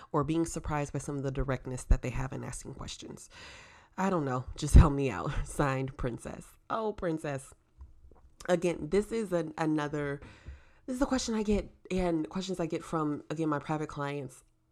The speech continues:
um, especially all the time. Um, that transition from dating in college to dating in your mid-twenties to dating in your late twenties to early thirties, especially when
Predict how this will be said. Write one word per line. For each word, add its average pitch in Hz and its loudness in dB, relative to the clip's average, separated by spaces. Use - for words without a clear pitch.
um, 135 -2
especially 147 -4
all - -2
the 147 -4
time. 139 0
Um, 147 2
that 170 -4
transition 175 -4
from 139 -2
dating 156 0
in 127 -4
college 214 -2
to 156 -4
dating 151 0
in 139 -6
your 123 -8
mid-twenties 160 -4
to 135 -6
dating 147 -2
in 139 -6
your - -6
late 165 0
twenties 170 -4
to 151 -6
early 160 -2
thirties, 156 -4
especially 165 -4
when 135 -4